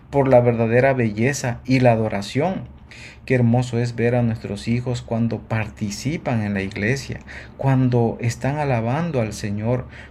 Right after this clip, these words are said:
cuando toman en cuenta sus talentos. También es bueno que los padres armen una red de oración intercesora para rodear a sus hijos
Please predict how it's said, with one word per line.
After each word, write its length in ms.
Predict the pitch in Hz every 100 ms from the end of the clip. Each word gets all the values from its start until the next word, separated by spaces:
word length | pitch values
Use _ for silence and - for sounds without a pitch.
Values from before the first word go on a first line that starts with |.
| -
cuando 380 | 139 135 131 123
toman 340 | 165 190 170
en 160 | 131 120
cuenta 380 | 131 170 170
sus 280 | 156 120 -
talentos. 680 | 113 107 107 113 127 - - - - - - -
También 360 | - 151 160 190
es 160 | 170
bueno 320 | 147 160 175 160
que 100 | 135
los 180 | 120
padres 540 | - 123 131 143 135 - - -
armen 540 | - 160 170 160 131 123
una 300 | 147 170 156
red 240 | 131 131 156
de 160 | 135
oración 600 | 123 110 107 - 143 180 -
intercesora 880 | 135 120 107 107 98 - 185 180 - - - -
para 300 | 156 143 131
rodear 680 | 123 123 117 120 127 170 202
a 160 | 135
sus 260 | 123 113 104
hijos 460 | 175 202 139 120